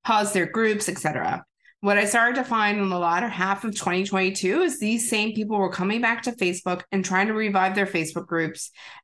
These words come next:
as if, like, nothing happened. But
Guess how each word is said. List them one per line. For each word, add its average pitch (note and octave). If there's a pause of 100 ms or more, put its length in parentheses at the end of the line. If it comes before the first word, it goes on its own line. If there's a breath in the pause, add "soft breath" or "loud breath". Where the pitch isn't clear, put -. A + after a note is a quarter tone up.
as A3
if, G#3+
like, F#3+
nothing D#3+
happened. C#3+ (480 loud breath)
But A3+